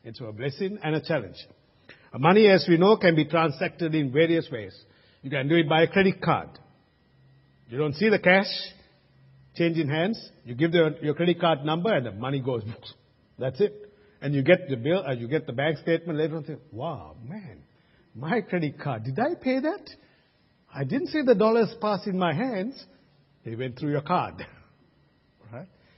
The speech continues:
And very soon you see the bills that comes in, the interest rates and everything else. It might, we might do cash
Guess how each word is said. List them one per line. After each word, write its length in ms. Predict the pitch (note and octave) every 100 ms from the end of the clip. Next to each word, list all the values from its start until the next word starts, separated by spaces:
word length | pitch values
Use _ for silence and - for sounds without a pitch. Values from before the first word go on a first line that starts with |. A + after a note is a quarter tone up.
| -
And 160 | C#3
very 240 | C#3 E3+ D3
soon 220 | F3+ E3
you 100 | C#3
see 180 | A#2+ E3
the 120 | D3
bills 400 | C3 F3+ C3 A2 -
that 200 | A#2 -
comes 280 | D3+ D3
in, 140 | C#3+ A#2
the 80 | A#2+
interest 400 | D3+ D#3+ D3 -
rates 220 | C#3 C#3
and 100 | C3
everything 300 | B2+ B2+ A#2+
else. 260 | A2 G2 - - _ _ -
It 120 | D#3+
might, 380 | G3 G3 F#3+ -
we 80 | E3
might 260 | F#3+ F#3+
do 120 | F#3 A#3
cash 260 | A#3 B3+